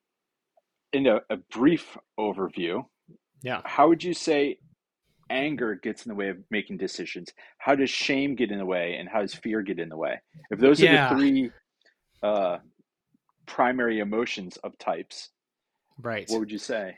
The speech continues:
Speaker 1: Yeah.
Speaker 2: Yeah. So, um, I spend some time in the book, uh, aligning these three core emotions of anger, shame, and fear to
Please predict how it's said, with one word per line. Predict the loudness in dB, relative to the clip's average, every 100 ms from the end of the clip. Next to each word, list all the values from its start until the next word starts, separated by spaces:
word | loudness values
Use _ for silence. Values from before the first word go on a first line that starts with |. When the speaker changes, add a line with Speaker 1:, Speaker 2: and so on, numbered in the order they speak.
| _
Speaker 1:
Yeah. | -12 -10 -10 -10
Speaker 2:
Yeah. | -4 0 0 -2 -10 -20 -10
So, | -4 0 0 0 -4 _ -10
um, | -8 -8 -6
I | -6
spend | -4 -4 -2
some | -4 -2
time | -2 -2
in |
the | -4
book, | -2 -4 -4 -12 _ _ _ -12
uh, | -10 -8 -10 _ _ _ _ _ _ _ _ _ _
aligning | -14 -8 -6 -6 -6 -6 -8 -10 -8
these | -6 -4 -6
three | -6 -6 -6 -8
core | -10 -6 -4 -4
emotions | -6 -6 -6 -6 -6 -10 -6 -6
of | -6 -12
anger, | -8 -8 -8 -8 -8 -8 -8
shame, | -2 0 -2 -6
and | -10 -14
fear | -14 -4 -2 -2 -6 -8 -6
to | -4 -2 -2 -4